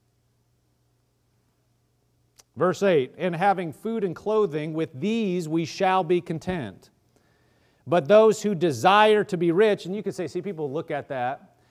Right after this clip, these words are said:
and think, "Well, rich, I don't desire to be rich. I mean, rich, that's," and everybody's got this, this, uh, definition in their mind. "Well, this is rich." You need to realize everybody in here, by the world standard, would be rich.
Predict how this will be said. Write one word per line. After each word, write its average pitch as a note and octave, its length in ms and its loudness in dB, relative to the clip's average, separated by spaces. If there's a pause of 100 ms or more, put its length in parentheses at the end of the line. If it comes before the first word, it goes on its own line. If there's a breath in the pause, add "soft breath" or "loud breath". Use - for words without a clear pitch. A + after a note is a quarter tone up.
(160 soft breath)
and C#3+ 260 -8
think, D3+ 240 -4
"Well, C#3+ 160 -2
rich, A#2+ 300 -4
I E3+ 60 -10
don't E3+ 120 -8
desire A#2+ 300 -6
to G#2 80 -10
be F#2 100 -16
rich. G#2+ 580 -6
I A#2+ 40 -16
mean, A2 180 -12
rich, D3 240 -6
that's," D#3 240 -6
and C3 160 -10
everybody's D3+ 360 -6
got D3+ 280 -2
this, C#3 320 -8
this, C3 320 -10 (240)
uh, C3 140 -6
definition D#3 600 -8
in C3+ 60 -12
their B2+ 140 -12
mind. A2 280 -12
"Well, C3 360 -6 (200 soft breath)
this A#2+ 380 -8
is B2+ 220 -10
rich." G#2 280 -10
You G3 120 -8
need G#3+ 60 -8
to F#3 40 -8
realize D#3+ 460 -4
everybody D3 600 -4
in D3+ 120 -10
here, D#3+ 400 -8 (160 soft breath)
by C3+ 160 -6
the A2+ 80 -8
world C3+ 300 -4
standard, C#3 420 -10
would A#2 140 -8
be G#2 100 -8
rich. A#2 460 -8